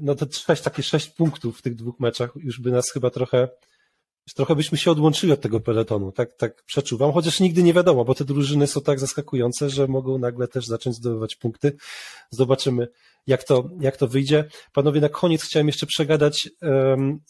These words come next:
sytuację na rynku trenerów dostępnych. Tak, d-, sytuację jakby, nie, tak, na rynku, e, trenerów. Mamy nowych, nowe twarze dostępne,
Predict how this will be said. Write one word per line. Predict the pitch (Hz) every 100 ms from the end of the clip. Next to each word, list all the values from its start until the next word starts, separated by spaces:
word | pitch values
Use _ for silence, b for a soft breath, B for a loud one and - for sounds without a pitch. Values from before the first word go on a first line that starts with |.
| -
sytuację | 151 - 139 156 - 170
na | 151 139
rynku | 151 151 160 151 151 _ _
trenerów | - 147 170 175 127 107
dostępnych. | - 117 - 117 - 110 - _ _
Tak, | 120
d-, | 151 170 -
sytuację | - 147 156 139
jakby, | 151 123 131 131
nie, | 135 117
tak, | - 117
na | 139
rynku, | 135 127 131 B B B -
e, | 135
trenerów. | 151 147 143 156 165 - B B -
Mamy | 135 147
nowych, | 139 170 151 151 -
nowe | 151 151 156
twarze | - 151 147 131
dostępne, | 120 - 123 - 120 151